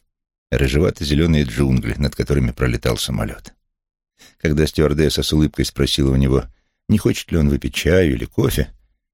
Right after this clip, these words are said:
он лишь кивнул головой. Эдди вовсе не считал, что с женщинами непременно нужно быть любезным.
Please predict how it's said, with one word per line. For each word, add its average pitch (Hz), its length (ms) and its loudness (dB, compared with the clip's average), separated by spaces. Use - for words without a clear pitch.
он 123 160 2
лишь 127 220 -2
кивнул 92 340 2
головой. 64 500 0
Эдди 151 300 2
вовсе 147 320 2
не 143 80 4
считал, 71 360 2
что - 220 -2
с 62 40 0
женщинами 82 440 4
непременно 110 600 4
нужно 98 340 2
быть 92 180 -2
любезным. 64 580 -2